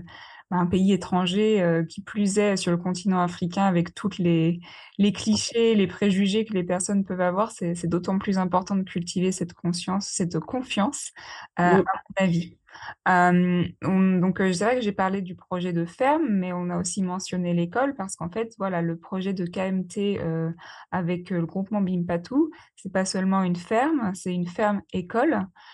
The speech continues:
Speaker 1: Euh, est-ce que tu pourrais plus, un peu plus nous parler de, du projet, en fait, de formation, euh, pédagogique, euh, que tu as, euh, imaginé ? Parce que là, ça va au-delà de l'agroécologie.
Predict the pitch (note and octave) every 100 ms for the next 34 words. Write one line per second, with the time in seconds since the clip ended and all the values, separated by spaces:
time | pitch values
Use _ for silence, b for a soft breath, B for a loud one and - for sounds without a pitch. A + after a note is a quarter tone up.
0 | b b F#3+ F#3 F3+ F3 F3 G#3+ G3 -
1 | F#3 F#3+ F#3+ A3+ - F#3 G3 - G#3+ G3+
2 | F3+ F3 F3+ G3+ F#3 F3+ F3 F3 - F3+
3 | F3 G3+ F#3 G3 F#3+ E3+ F3 E3+ F3 E3+
4 | E3+ - G3 F3 F3 F3 E3+ F3 F3+ G#3
5 | - F3+ F3 F3 E3+ F#3 E3+ E3 E3 D#3+
6 | D#3+ - _ F#3 F#3 F3+ F3 F#3 D#4 D4+
7 | _ F#3 - F#3+ G#3 G3 F3 E3+ F3+ F#3
8 | F#3+ G#3+ F#3+ F3 E3+ E3+ F#3 F#3 F#3 F3+
9 | G3 F3